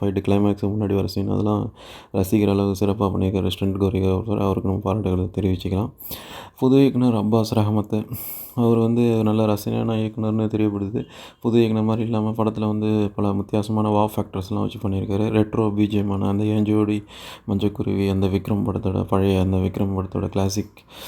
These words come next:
அந்த சாங்கோட ரெட்ரோ பி ஜி எம், அப்புறம் பஸ் டே செலிப்ரேஷன் அப்போ வர ஃபைட்டு, அப்புறம் ஸ்கூல் லைஃப், காலேஜ் லைஃப், பிரேமம் படத்துல வர மாதிரி ஸ்கூல் லைஃப், காலேஜ் லைஃப், மலையாள பிரேமம் படம் மாதிரி,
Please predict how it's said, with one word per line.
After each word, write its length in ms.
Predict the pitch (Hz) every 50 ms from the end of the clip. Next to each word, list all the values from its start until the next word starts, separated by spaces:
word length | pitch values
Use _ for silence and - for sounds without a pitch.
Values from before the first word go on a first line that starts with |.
| - - - - - -
அந்த 180 | 113 104 101 95 -
சாங்கோட 320 | 104 101 104 104 101 98
ரெட்ரோ 480 | 98 92 95 101 98 95 95 107 104 98
பி 120 | 98 98
ஜி 140 | 95 104 107
எம், 260 | 98 98 101 101 101
அப்புறம் 320 | 101 101 - - 104 101 98
பஸ் 200 | 95 98 95 101
டே 100 | 117 113
செலிப்ரேஷன் 540 | 104 110 107 101 101 98 104 98 90 101
அப்போ 220 | 101 98 98 98 98
வர 160 | 98 98 92 92 -
ஃபைட்டு, 500 | 98 95 98 95 - 98 98 101 104 - - - - - - - -
அப்புறம் 220 | - - 110 107
ஸ்கூல் 280 | 101 - - 110 107 107
லைஃப், 180 | 107 107 107 - - 101 -
காலேஜ் 420 | 104 98 101 101 101 98 95 101
லைஃப், 440 | 95 98 95 95 - - 101 101 104 - 95 - - - - - - -
பிரேமம் 280 | 110 107 107 107 104
படத்துல 200 | 98 98 95 -
வர 200 | 101 95 98 104
மாதிரி 200 | 98 98 101 98
ஸ்கூல் 240 | 98 - - 101 98
லைஃப், 140 | 98 98 95 -
காலேஜ் 320 | - 101 98 107 107 98
லைஃப், 460 | 95 98 98 92 95 - 104 - - -
மலையாள 320 | 104 101 98 101 104 101
பிரேமம் 300 | 98 - 95 95 92 92
படம் 200 | 92 95 92 95
மாதிரி, 300 | 98 98 98 110 - 131